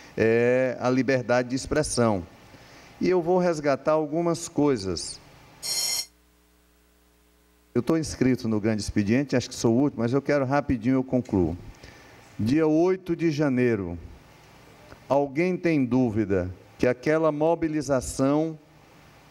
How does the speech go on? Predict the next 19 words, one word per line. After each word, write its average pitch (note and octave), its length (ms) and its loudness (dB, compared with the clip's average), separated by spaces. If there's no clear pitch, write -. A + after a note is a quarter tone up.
contra, D#3+ 760 0
é, A#2+ 200 4
a C#3+ 120 4
democracia, C#3 1200 0
contra B2+ 320 0
o - 20 4
Estado D3 680 0
Democrático B2+ 680 -2
de A#2 80 -6
Direito, A2 600 0
aquilo D3 380 -2
foi C3 220 -2
feito, C#3 680 -2
é, B2 220 2
pela, C3 360 0
através B2 520 0
das B2 220 -2
redes A#2 260 0
sociais A#2+ 760 0